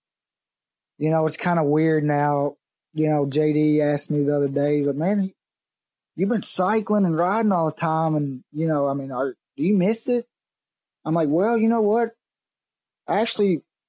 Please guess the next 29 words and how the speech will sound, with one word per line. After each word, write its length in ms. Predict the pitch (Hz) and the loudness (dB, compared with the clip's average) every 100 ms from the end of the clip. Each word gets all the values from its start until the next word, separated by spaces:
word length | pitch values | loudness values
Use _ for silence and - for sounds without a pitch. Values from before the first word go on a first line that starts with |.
| _ _ _ _ _ _ | _ _ _ _ _ _
my 160 | 156 160 | -4 -2
body 400 | 151 202 247 233 | 0 2 2 0
feels 320 | 214 202 190 | 0 0 0
so 160 | 214 | 0
good 320 | 196 165 226 226 | 0 2 2 2
now 300 | 202 180 180 | 2 2 0
because 240 | 170 175 | -2 -2
I 60 | 180 | -2
took 220 | 175 190 | -2 -4
so 160 | - 185 | -2 0
much 240 | 180 - | 0 -2
time 280 | 180 180 175 | -4 -2 0
off." 300 | 202 233 214 | 0 0 -2
I'm 80 | 175 | -2
like, 140 | 165 | 0
"I 140 | 156 202 | 0 0
don't 140 | 208 | 0
know." 380 | 202 226 143 117 _ _ _ _ 156 | 0 0 -2 -6 _ _ _ _ -4
I'm 80 | |
like, 140 | 165 165 | 0 2
"I 80 | 202 | 2
don't 100 | 208 | 2
know 80 | |
what 200 | 196 208 202 | 2 2 2
I 60 | |
feel." 440 | 190 165 143 117 - | 0 0 0 -2 -4
<laughs> 60 | - - _ _ _ _ _ | -6 -6 _ _ _ _ _
So, 440 | - 190 180 175 | -2 2 2 2
uh, 300 | 175 175 160 | 2 2 0